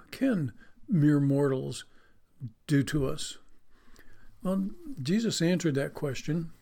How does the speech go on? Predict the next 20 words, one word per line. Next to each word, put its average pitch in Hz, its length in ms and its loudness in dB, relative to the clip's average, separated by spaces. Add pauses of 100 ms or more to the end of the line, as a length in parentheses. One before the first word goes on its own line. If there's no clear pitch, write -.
(800)
in 156 440 2
Matthew 147 360 2
ten 143 260 2
twenty-eight. 131 560 -2 (1300)
The 156 60 0
New 147 160 6
Living 139 280 4
Translation 139 840 0 (460)
says, 143 400 0 (560)
"Don't 180 220 6
be 196 100 6
afraid 151 400 4
of 143 80 2
those 143 320 6
who 156 100 2
want 139 200 2
to - 80 -16
kill 214 240 0
your 135 100 0
body. 135 440 -2